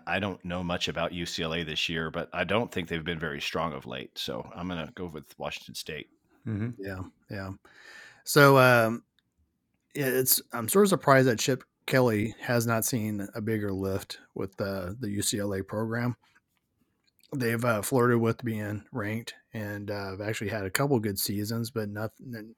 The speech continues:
Speaker 3: not really the contender role that you expected them to have in the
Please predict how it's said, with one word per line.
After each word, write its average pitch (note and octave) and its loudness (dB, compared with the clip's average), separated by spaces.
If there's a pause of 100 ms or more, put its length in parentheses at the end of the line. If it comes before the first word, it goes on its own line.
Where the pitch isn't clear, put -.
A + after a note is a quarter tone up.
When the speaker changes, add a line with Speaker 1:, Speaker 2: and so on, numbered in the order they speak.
Speaker 3:
not C#3 -6
really C3 0
the G#2+ -8
contender A2+ -4
role G#2 -4
that F#2+ -8
you G#2 -8
expected G#2 -10
them F#2+ -8
to F#2 -10
have F#2+ -8
in F#2+ -14
the F#2 -12